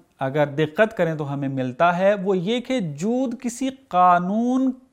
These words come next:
کا تابع نہیں ہے۔ یعنی جود کرنے کے لیے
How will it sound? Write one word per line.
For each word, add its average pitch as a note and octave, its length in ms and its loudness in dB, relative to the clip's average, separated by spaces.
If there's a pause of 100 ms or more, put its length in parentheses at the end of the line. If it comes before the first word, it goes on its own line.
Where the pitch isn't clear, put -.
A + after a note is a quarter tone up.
(100)
کا F3+ 160 4
تابع D3+ 400 0
نہیں E3 400 -4
ہے۔ F#2+ 160 -12 (1900)
یعنی D#3+ 440 4 (600)
جود D#3 680 -2
کرنے F3+ 460 0
کے A#3 180 -2
لیے A3+ 380 -2